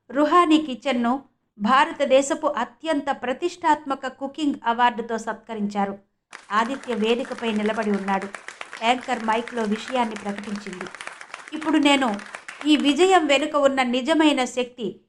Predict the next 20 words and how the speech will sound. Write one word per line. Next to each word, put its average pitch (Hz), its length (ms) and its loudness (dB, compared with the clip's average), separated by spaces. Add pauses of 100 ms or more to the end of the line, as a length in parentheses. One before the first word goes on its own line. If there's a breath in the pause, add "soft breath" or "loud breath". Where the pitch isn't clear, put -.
(300)
నా 226 180 2
శ్రీమతి 262 540 0
మీరా, 233 460 2 (440)
ఆదిత్య 254 400 -4
సింగ్ను 240 340 -2
పిలవాలనుకుంటున్నా," 226 1080 0
అనేసరికి 220 680 -4 (380)
ఆమె 214 200 -2
వేదిక 226 400 2
మీదకు 208 340 -2
వచ్చింది. 196 520 -6 (460)
ఆమె 277 220 0
అందమైన 277 640 2
బనారసీ 269 680 2 (100)
చీర 254 140 0
కట్టుకుని, 254 560 -4 (420)
నుదిటిపై 269 520 2
ఒక 240 200 2
చిన్న 269 400 -2
బొట్టు, 226 560 -2